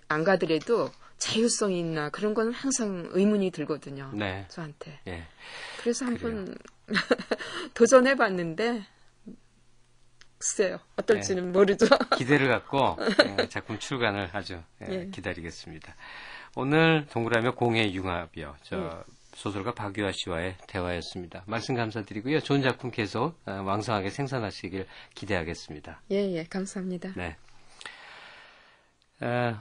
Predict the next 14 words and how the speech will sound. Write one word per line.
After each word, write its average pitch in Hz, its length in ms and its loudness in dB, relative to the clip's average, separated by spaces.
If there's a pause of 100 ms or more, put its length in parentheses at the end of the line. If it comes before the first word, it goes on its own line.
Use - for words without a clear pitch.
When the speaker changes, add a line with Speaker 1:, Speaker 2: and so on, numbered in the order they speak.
(160)
Speaker 2:
우리 156 160 2
대담 139 340 6
중에도 135 220 8
잠깐 139 280 4
얘기가 135 200 4
나왔습니다만 117 880 2 (560)
이 123 280 -2 (100)
삶을 139 580 2
떠받치는 - 760 4
축이 147 300 -4
결국, 113 480 0 (160)
어, 110 160 -2
무엇인가? 101 800 0 (100)
예, 85 240 -8